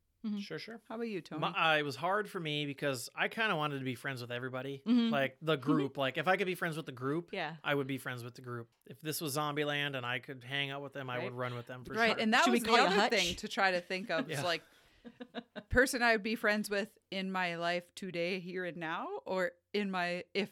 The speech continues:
Speaker 3: life were Zombieland.
Speaker 2: I went
Speaker 3: There
Speaker 2: with
Speaker 3: we go.
Speaker 2: Zombieland.
Speaker 1: I went with Zombieland, too.
Speaker 3: Okay. I think I did, too.
Speaker 2: And
Speaker 3: But
Speaker 2: so
Speaker 3: I don't know if mine would change.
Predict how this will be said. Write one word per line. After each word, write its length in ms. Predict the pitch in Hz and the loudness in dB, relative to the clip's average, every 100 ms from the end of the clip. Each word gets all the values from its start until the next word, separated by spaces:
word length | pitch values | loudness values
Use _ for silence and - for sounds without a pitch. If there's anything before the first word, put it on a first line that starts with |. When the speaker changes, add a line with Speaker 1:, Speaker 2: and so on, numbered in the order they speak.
| - | -2
Speaker 3:
life 280 | 180 170 - | 0 0 -2
were 60 | 170 | -6
Zombieland. 520 | 180 160 156 160 160 | -4 -6 -6 -4 4
Speaker 2:
I 160 | 156 170 | 8 8
went 160 | 170 | 8
Speaker 3:
There 120 | 220 | 6
Speaker 2:
with 100 | 233 | 6
Speaker 3:
we 40 | 139 | 6
go. 60 | 131 | 4
Speaker 2:
Zombieland. 160 | 127 | 6
Speaker 1:
I 100 | 233 | 6
went 140 | 233 202 | 8 6
with 120 | 208 | 4
Zombieland, 500 | 180 175 165 156 170 | 4 2 0 -2 -2
too. 80 | 147 | 0
Speaker 3:
Okay. 180 | 160 147 _ _ _ | 0 -4 _ _ _
I 140 | - 254 | 0 2
think 240 | 208 214 | 0 2
I 100 | 202 | 2
did, 240 | 202 190 | 2 -2
too. 320 | - 233 160 147 _ _ _ - | -2 -4 -4 -6 _ _ _ -4
Speaker 2:
And 140 | 151 | -2
Speaker 3:
But 60 | 139 | 0
Speaker 2:
so 200 | 160 147 | 4 6
Speaker 3:
I 180 | 139 135 | 6 4
don't 100 | 147 | 2
know 140 | 160 | -4
if 100 | 160 | -6
mine 180 | 151 147 | -8 -8
would 140 | 143 | -10
change. 360 | - 147 147 | -12 -12 -14